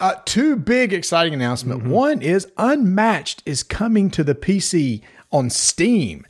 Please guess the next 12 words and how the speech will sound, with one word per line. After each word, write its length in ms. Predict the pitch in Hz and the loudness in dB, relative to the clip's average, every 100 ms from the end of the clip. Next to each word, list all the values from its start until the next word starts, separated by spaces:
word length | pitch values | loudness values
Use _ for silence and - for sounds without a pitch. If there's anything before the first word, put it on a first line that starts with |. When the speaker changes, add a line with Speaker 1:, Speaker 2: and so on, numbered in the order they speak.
| - - - | -20 -20 -8
Speaker 1:
So 180 | - | 0
you'll 100 | 160 | 2
be 100 | 147 | 2
able 140 | 156 151 | 2 2
to 80 | 123 | 0
play 260 | - 156 | -2 0
your 220 | 143 127 | 0 0
friends 380 | 120 143 135 139 | -2 -4 -4 -2
in 100 | 120 | -2
Unmatched. 540 | 120 123 127 143 - - | -2 -2 -2 -2 -4 -8
And 120 | 127 | -4
Tony, 400 | 147 147 151 | 0 0 -2